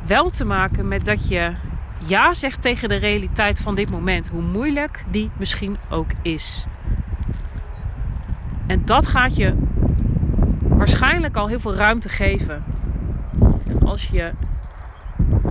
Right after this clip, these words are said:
ja durft te zeggen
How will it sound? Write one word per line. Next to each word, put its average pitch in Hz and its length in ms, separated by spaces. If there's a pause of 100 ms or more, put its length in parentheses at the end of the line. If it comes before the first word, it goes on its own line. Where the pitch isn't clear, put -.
(360)
ja 202 540 (200)
durft 196 500
te 196 100
zeggen 180 580